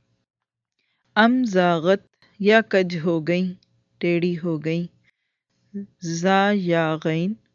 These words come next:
انہم الابصار، ان سے نگاہیں۔ ان ذالک، بے شک یہ، لحق، البتہ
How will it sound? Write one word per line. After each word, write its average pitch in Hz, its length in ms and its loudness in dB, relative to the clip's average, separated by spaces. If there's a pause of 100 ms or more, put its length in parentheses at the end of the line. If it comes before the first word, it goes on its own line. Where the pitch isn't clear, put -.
(480)
انہم 208 520 2
الابصار، 180 1000 0 (280)
ان 190 260 0
سے 196 360 0
نگاہیں۔ 170 680 -2 (2500)
ان 220 280 2 (140)
ذالک، 175 560 2 (400)
بے 175 240 0
شک 220 380 -2
یہ، 175 360 0 (1700)
لحق، 185 640 -2 (520)
البتہ 190 640 0